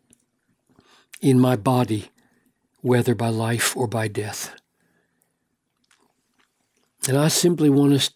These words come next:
to ponder, "I will rejoice," and step back and let the joy of this letter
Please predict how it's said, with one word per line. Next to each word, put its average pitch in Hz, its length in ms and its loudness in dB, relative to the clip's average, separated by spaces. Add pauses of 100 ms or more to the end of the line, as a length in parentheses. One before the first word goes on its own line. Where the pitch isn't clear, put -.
to 127 200 4
ponder, 113 800 -6 (1040)
"I 123 480 0
will 117 480 -2 (600)
rejoice," 110 640 -4
and 117 140 -4
step 160 340 -2
back 120 480 -2 (800)
and 123 240 2
let 139 300 0
the 127 380 0 (140)
joy 131 720 2
of 107 180 -2
this 131 260 2
letter 113 540 -4